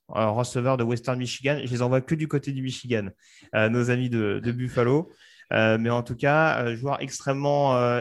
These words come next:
explosif, assez compact, mais extrêmement vif. Et, euh, qui, pour le coup, euh, a des, a, a vraiment démontré du côté de Western Michigan des très, très bonnes mains. C'est un joueur à qui on a donné des responsabilités après le départ, notamment de, de Dwayne Eskridge, hein, qui est parti du côté des Seahawks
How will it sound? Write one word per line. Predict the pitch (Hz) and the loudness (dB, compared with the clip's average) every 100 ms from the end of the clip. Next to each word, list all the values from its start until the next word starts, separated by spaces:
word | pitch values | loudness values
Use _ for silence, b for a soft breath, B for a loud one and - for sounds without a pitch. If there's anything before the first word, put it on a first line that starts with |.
| - | -2
explosif, | 156 - 160 156 143 175 185 - - | -6 -6 -2 -2 0 -4 -4 -8 -2
assez | 131 - 143 135 135 135 135 131 | -2 -2 -2 0 2 2 0 -2
compact, | 165 160 156 151 - | -4 0 0 -2 -8
mais | 127 123 | -6 -6
extrêmement | 123 - 127 127 123 117 113 110 | -6 -4 -4 -2 -2 -2 -4 -4
vif. | 113 185 226 - _ b b b b - | -4 -4 -6 -12 _ b b b b -2
Et, | 127 147 165 139 | 2 4 6 4
euh, | 123 117 113 | 4 2 0
qui, | 113 120 | -4 -8
pour | - 120 | -4 -2
le | 120 | -2
coup, | 113 156 175 143 | -2 -2 0 2
euh, | 120 | 4
a | 113 | 2
des, | 113 113 110 104 104 | 2 0 -2 -6 -6
a, | 107 113 113 117 | -4 -2 -2 -2
a | |
vraiment | 120 139 170 | 0 0 0
démontré | 156 147 - | 0 -2 -2
du | 156 131 | -2 -2
côté | 127 139 | -4 -2
de | |
Western | 131 127 - 127 | -2 -2 -4 -4
Michigan | 123 - 143 | -6 -4 -4
des | 135 | -4
très, | 110 - | -8 -8
très | 131 143 | -4 -2
bonnes | 139 135 | -2 0
mains. | 147 170 | 0 -2
C'est | - | -4
un | 120 | -2
joueur | 127 135 | 2 2
à | |
qui | 123 | 0
on | 123 | -2
a | 117 113 110 110 113 | 2 2 2 2 0
donné | 120 135 | -2 0
des | 131 | 2
responsabilités | 127 127 123 135 135 131 | 0 -2 -6 -4 -2 0
après | 143 127 | 0 0
le | 120 | -2
départ, | 123 143 | 0 0
notamment | 131 127 131 | 0 -4 -4
de, | 131 117 | -4 -4
de | 110 113 | -4 -6
Dwayne | 123 123 127 | -2 -2 -2
Eskridge, | 131 - 196 | -2 -4 -2
hein, | 151 170 | -2 -4
qui | |
est | 135 | -4
parti | 117 - | -4 -4
du | 127 | -8
côté | 120 123 127 | -6 -6 -6
des | 123 | -4
Seahawks | - 147 | -2 -2